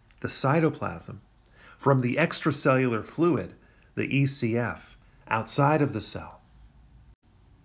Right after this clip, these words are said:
There are different concentrations of chemical substances in both of these fluids,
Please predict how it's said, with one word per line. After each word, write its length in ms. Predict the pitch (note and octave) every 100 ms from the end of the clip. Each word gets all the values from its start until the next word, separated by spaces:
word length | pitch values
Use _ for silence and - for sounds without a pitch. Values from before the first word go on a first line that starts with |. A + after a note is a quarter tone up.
| - _ _ _ _ _ _ _ _ - _ -
There 140 | C3+
are 160 | C3 A#2+
different 480 | A2 A3+ A#3 G3
concentrations 1120 | D3 F3+ D3+ C3+ B2 - D#3+ F3 - A2+ G#2 G2+
of 180 | G#2+ -
chemical 480 | D#3 D3 C#3+ C3+
substances 1000 | A2+ - D#3 D#3 - A#2+ A2 G#2+ G#2+ G2 -
in 380 | - B2+ B2
both 340 | G#2+ C3 D#3 -
of 140 | A#2+
these 220 | G#2+ F#2+
fluids, 680 | - D#3+ G#3+ D3+ - - -